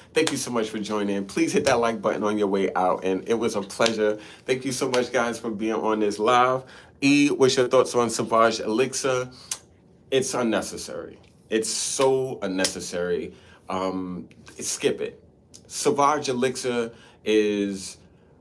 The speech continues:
is, it's, it's unworthy. It's unworthy. I'll just put it that way. If they came out with Sauvage Elixir first,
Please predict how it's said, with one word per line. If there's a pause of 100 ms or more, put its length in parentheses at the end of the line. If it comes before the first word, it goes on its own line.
(180)
is, (540)
it's,
it's
unworthy. (200)
It's
unworthy. (180)
I'll
just
put
it
that
way. (540)
If
they
came
out
with
Sauvage
Elixir
first,